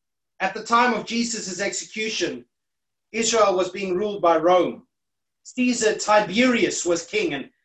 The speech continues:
he was a horrible bloke. Uh, unrest and revolution, uh, that kind of behavior wasn't uncommon in the time of, of Jesus in Israel. We hear about Barabbas, who was one of those revolutionaries who was being executed.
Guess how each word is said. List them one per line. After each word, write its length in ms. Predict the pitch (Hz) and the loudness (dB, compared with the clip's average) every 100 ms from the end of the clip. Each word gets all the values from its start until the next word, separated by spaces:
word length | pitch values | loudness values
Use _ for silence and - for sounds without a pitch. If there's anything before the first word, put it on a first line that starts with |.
| _ | _
he 100 | - | -8
was 240 | 214 170 143 | -2 -2 -2
a 300 | 113 98 92 _ _ | -6 -8 -14 _ _
horrible 600 | - - 233 202 156 151 | -10 2 4 4 0 -6
bloke. 240 | 120 - _ _ _ _ _ _ _ - | -8 -10 _ _ _ _ _ _ _ -8
Uh, 140 | 143 - | -4 2
unrest 640 | 233 254 233 233 233 - 185 | 2 4 4 4 2 -2 -2
and 100 | 185 | 2
revolution, 880 | 233 226 202 226 233 220 214 196 - _ _ _ 170 | 4 4 2 2 2 -2 -2 -4 -14 _ _ _ 0
uh, 160 | 170 | 2
that 220 | 196 214 | 2 0
kind 200 | - 240 | 2 2
of 60 | 233 | 2
behavior 500 | 196 196 220 214 208 | 0 0 -2 0 0
wasn't 440 | 185 214 220 220 - | 2 2 0 -6 -4
uncommon 840 | 214 214 - 240 247 160 120 120 _ | -4 -4 4 4 4 -2 -8 -14 _
in 160 | 190 190 | -10 -8
the 100 | 180 | -8
time 380 | - 208 190 170 | 0 2 2 0
of, 260 | 170 170 - _ _ - | 0 -2 -4 _ _ -6
of 180 | 180 180 | -6 -6
Jesus 720 | 214 208 165 139 131 - - | -8 -8 -8 -8 -8 -12 -6
in 120 | 175 | -4
Israel. 500 | 180 202 180 123 104 _ _ | -4 -4 -6 -6 -8 _ _
We 180 | 190 202 | -8 -6
hear 320 | - 262 233 - | 2 4 4 2
about 320 | 190 196 196 | 0 0 2
Barabbas, 520 | 196 208 277 208 175 | 2 4 2 2 -6
who 140 | - 208 | -6 -6
was 140 | 190 | -2
one 160 | 214 240 | 0 2
of 100 | 220 | 2
those 320 | 208 196 - _ - | 2 0 -4 _ -6
revolutionaries 1000 | 214 240 240 247 320 277 240 185 180 185 | -2 -2 0 0 0 0 -2 -2 -2 -4
who 80 | 214 | -6
was 140 | 208 | -8
being 240 | 214 220 247 | -6 0 2
executed. 640 | 302 330 247 214 180 _ | 2 -2 -6 -10 -14 _